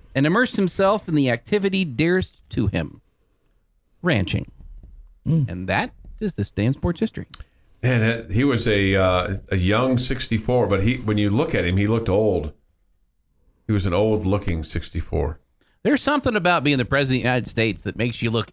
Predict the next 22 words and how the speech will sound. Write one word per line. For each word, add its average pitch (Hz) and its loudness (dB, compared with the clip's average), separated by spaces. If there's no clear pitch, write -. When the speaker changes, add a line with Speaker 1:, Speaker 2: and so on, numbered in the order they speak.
Speaker 1:
ancient 98 -4
very, 107 0
very 92 0
fast. 87 -4
Speaker 3:
And 95 2
his, - -2
his 120 0
ticker 104 0
wasn't 90 -2
the 80 -4
best. 76 -4
His 107 -2
ticker - -4
wasn't 78 -2
the 78 -6
best. - -6
All 95 2
right, 82 -2
six - -4
fifty 98 -2
this 76 -4
morning 80 -2